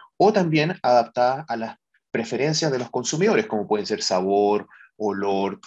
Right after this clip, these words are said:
textura, etcétera, ¿sí? Todos los vegetales que nosotros consumimos en la actualidad, vegetales de interés agrícola, han sido mejorados genéticamente. Y este mejoramiento genético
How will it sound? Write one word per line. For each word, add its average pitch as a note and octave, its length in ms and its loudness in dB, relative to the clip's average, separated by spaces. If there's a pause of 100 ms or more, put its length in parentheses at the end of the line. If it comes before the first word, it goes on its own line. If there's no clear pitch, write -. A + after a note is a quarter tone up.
textura, G2 680 0 (320)
etcétera, - 500 -12 (140)
¿sí? D#3 320 -8 (560)
Todos A3 220 4
los G#3+ 140 2
vegetales C3+ 680 -2
que A2 80 -10
nosotros G#2+ 360 -10
consumimos G2 640 -8
en F#2+ 120 -6
la F#2+ 80 -2
actualidad, F#3 500 0
vegetales F#3+ 460 0
de G2 40 -4
interés F#2 320 -4
agrícola, A2+ 540 -2 (240)
han C#3 120 2
sido D#3 280 4
mejorados C3+ 640 2 (100)
genéticamente. A2 920 -6 (320)
Y C3 80 -4
este D#3 160 0
mejoramiento D3 500 0
genético A#2+ 600 -6